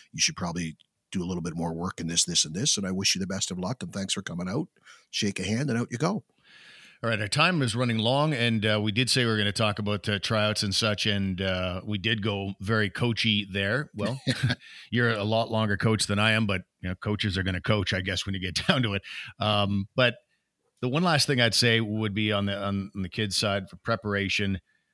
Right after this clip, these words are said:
Speaker 2: Uh, it's an old adage, i-, i-, do what you do well. You know,
Speaker 1: Yeah.
Speaker 2: whatever it is, if, if you're a hitter, go out and hit. If you're a skater, go out and skate. If you're a sniper, go out and snipe. And, and, and the last thing on top of that would be in terms of preparation, make sure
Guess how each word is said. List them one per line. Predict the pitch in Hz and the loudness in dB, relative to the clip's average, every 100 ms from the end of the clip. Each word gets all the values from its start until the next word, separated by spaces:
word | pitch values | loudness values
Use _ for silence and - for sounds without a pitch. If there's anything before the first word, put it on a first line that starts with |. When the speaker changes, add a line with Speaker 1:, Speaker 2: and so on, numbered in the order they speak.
| - | -10
Speaker 2:
Uh, | 87 90 90 95 - _ - | -8 -6 -6 -8 -16 _ -16
it's | 123 110 | -8 -4
an | 117 | 0
old | 110 104 | 2 2
adage, | 92 90 90 - - _ _ _ _ _ _ 110 | 0 -2 0 -2 -2 _ _ _ _ _ _ -10
i-, | |
i-, | 117 120 110 113 98 | -8 -8 -8 -8 -4
do | 131 | 0
what | 123 110 | 0 0
you | 110 | 0
do | 104 | -2
well. | 95 87 73 - _ - | -4 -6 -10 -18 _ -10
You | |
know, | 95 92 - - | -6 -6 -8 0
Speaker 1:
Yeah. | 101 | 4
Speaker 2:
whatever | 110 113 117 | 4 4 4
it | |
is, | 104 98 95 | 2 0 0
if, | 95 | -4
if | 107 110 | -6 -2
you're | 107 | 0
a | 104 | 2
hitter, | 113 117 | 2 0
go | 95 98 | -2 -4
out | 104 | -2
and | 95 | 0
hit. | 104 104 98 - - _ | 0 0 -4 -14 -20 _
If | 98 | -2
you're | 98 | -2
a | 92 | -2
skater, | - 110 104 98 | -4 -4 -2 0
go | 98 | 0
out | 95 | -2
and | 98 | -2
skate. | - 101 95 95 - | -2 0 0 -2 -6
If | 90 | -8
you're | 101 | -4
a | 95 | -2
sniper, | - 95 95 101 | 0 -2 -2 -6
go | 92 92 | -6 -6
out | 90 | -6
and | 92 | -4
snipe. | - 87 - - - _ _ - - | -2 -2 -4 -12 -16 _ _ -14 -6
And, | 87 87 | -2 -2
and, | 90 95 | 0 0
and | 98 98 | 0 0
the | 98 | 0
last | 101 101 - | 2 2 0
thing | 98 | 0
on | 92 | 0
top | 101 87 | -2 -2
of | 95 | -4
that | 92 | -4
would | 92 85 | -6 -6
be | 92 90 92 | -4 -4 -4
in | 87 | -4
terms | 101 92 | -4 -4
of | 90 | -4
preparation, | 95 90 90 87 78 92 87 _ _ _ - | -8 -8 -8 -6 -4 -6 -8 _ _ _ -6
make | 98 87 | -4 -2
sure | - - 120 95 80 | 0 2 0 0 -4